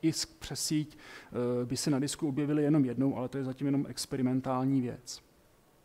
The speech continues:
No, takže ano, na disk je to náročnější, ale zase většinou dneska nej-, není ten software, eh, ty vlastní balíky, to, co zabírá nejvíc místa, že jo? Nejvíc má člověk nějakých dat,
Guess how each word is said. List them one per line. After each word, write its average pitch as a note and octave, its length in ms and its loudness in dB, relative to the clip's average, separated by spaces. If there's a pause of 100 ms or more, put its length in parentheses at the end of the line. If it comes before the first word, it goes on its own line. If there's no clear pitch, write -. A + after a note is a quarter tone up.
(260)
No, D#3+ 100 2
takže E3+ 200 4
ano, F3+ 400 8 (400)
na C3 120 0
disk E3 260 6
je F3 60 8
to D#3+ 420 6
náročnější, D#3 760 2
ale D3+ 200 4
zase D#3 380 4 (320)
většinou D#3+ 540 6 (380)
dneska C3+ 720 4
nej-, C3+ 220 2
není D3 300 4
ten D#3+ 200 4
software, D#3 880 2 (260)
eh, C#3 320 -16
ty E3+ 140 2
vlastní D3 380 4
balíky, D3 360 2
to, D#3 100 2
co D#3+ 140 -2
zabírá D#3 400 4
nejvíc C#3 380 2
místa, C3 300 0
že B2 100 -6
jo? B2+ 60 -2
Nejvíc B2+ 280 -4
má C#3 160 0
člověk C#3 340 -4
nějakých C#3+ 380 -2
dat, B2+ 500 -4